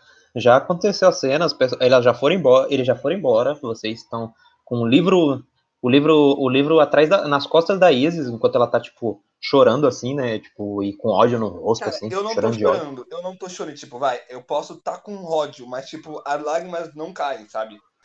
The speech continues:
Speaker 2: Sabe aquele, aquele choro segurado?
Speaker 1: Uhum.
Speaker 2: Eu
Speaker 1: Você
Speaker 2: posso
Speaker 1: morde, você morde os seus lábios de tanta raiva, você vê sangue saindo um pouquinho dos seus lábios de
Speaker 2: Sim.
Speaker 1: tanta raiva que
Speaker 2: Ah,
Speaker 1: você tá
Speaker 2: isso
Speaker 1: fazendo.
Speaker 2: tudo bem, daí eu entendo.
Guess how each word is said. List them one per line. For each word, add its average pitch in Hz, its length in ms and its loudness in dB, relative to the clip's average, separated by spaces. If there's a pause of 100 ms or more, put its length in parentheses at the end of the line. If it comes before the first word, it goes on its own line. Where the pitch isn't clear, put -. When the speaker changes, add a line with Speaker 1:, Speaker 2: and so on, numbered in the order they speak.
(120)
Speaker 2:
Sabe 185 200 -6
aquele, 180 260 -10
aquele 156 360 -8
choro 156 360 -10
segurado? 143 720 -6 (1040)
Speaker 1:
Uhum. 131 300 -6 (720)
Speaker 2:
Eu - 260 -14
Speaker 1:
Você 190 220 4
Speaker 2:
posso 277 100 4
Speaker 1:
morde, 220 320 4 (100)
você 190 340 -2
morde 196 280 4
os 202 60 -8
seus 170 220 0
lábios 147 260 2
de 139 80 -4
tanta 147 280 0
raiva, 135 320 2
você 127 120 -4
vê 143 100 0
sangue 135 380 -4
saindo 120 300 -4
um - 20 -12
pouquinho 110 360 -6
dos 110 120 -6
seus 107 200 0
lábios 101 220 0
de 101 80 -6
Speaker 2:
Sim. 98 60 -14
Speaker 1:
tanta 117 260 -4
raiva 110 240 0
que - 60 -6
Speaker 2:
Ah, - 40 -8
Speaker 1:
você 117 80 0
tá 113 80 2
Speaker 2:
isso - 60 -4
Speaker 1:
fazendo. 110 200 0
Speaker 2:
tudo 185 120 -14
bem, 135 200 -12
daí 139 160 -14
eu 147 60 -12
entendo. 135 380 -16